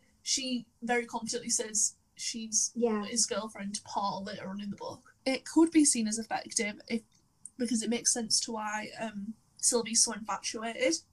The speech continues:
Speaker 1: but at the same time, I don't really get where Cal's feelings
Speaker 2: Yeah,
Speaker 1: are
Speaker 2: like,
Speaker 1: about
Speaker 2: we,
Speaker 1: her.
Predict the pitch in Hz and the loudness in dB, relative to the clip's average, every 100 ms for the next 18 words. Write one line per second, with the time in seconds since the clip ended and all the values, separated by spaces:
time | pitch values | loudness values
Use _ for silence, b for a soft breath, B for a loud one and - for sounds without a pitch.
0 | _ - 247 247 254 247 233 247 233 - | _ -2 2 4 4 2 2 0 0 -2
1 | 233 233 226 226 214 214 - _ - 202 | -4 -4 -4 -4 -2 -4 -4 _ -12 -4
2 | 220 196 202 220 _ - _ _ - 240 | 0 0 -2 -8 _ -20 _ _ -8 -6
3 | 214 214 - - - 240 220 233 262 202 | -6 -4 -2 -2 -4 -8 -6 -4 -2 0
4 | - 208 226 220 220 196 196 226 | -2 -6 -6 -6 -4 -6 -4 -6